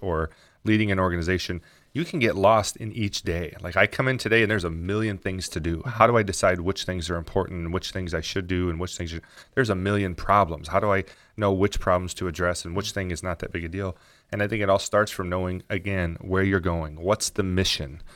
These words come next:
Speaker 1: What's the purpose? What are we trying to do? And then when you have that vision or that idea,
Speaker 2: Mm-hmm.
Speaker 1: then it helps each day make more sense, and you
Speaker 2: Focused.
Speaker 1: make decisions towards that.
Speaker 2: Well, let's, uh, let's end the discussion here and come back.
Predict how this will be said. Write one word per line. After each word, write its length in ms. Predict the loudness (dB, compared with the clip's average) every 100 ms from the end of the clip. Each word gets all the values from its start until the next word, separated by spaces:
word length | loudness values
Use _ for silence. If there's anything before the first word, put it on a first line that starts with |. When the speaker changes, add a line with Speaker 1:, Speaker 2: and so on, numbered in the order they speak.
| _ _
Speaker 1:
What's 220 | -6 -4
the 80 | -6
purpose? 480 | 0 2 2 0 -2
What 160 | 0 2
are 60 |
we 100 | 2
trying 240 | -2 -4 -4
to 60 |
do? 280 | -4 -6 -6 -6
And 80 | -8
then 140 | -8 -8
when 100 | -6
you 120 | -4
have 260 | 0 0 0
that 200 | -4 -4
vision 580 | -4 -2 -2 -6 -12 -14
or 100 | -8
that 160 | -4 -4
idea, 380 | -4 -4 -4 -6 -8
Speaker 2:
Mm-hmm. 120 | -8 -10 -4
Speaker 1:
then 240 | -2 -2 -6
it 140 | -6
helps 280 | -2 -2 -2 -10 -6
each 280 | -6 -4
day 420 | 0 2 2 -2 -8 -12
make 280 | -6 -6 -4
more 180 | -6 -4
sense, 400 | -4 -6 -6 -6
and 160 | -4 -2
you 80 |
Speaker 2:
Focused. 140 | -2 -2
Speaker 1:
make 220 | -2 -2
decisions 540 | -6 -4 -4 -4 -8 -6
towards 360 | -2 -2 -2
that. 280 | -4 -4 -4 _ _ _ 0
Speaker 2:
Well, 100 | 2
let's, 200 | 2 2
uh, 180 | 0 0
let's 220 | -2 0
end 200 | 2 4
the 40 | 2
discussion 400 | 0 0 0 0
here 260 | 0 0
and 100 | -2
come 180 | -2 0
back. 340 | 0 -2 -4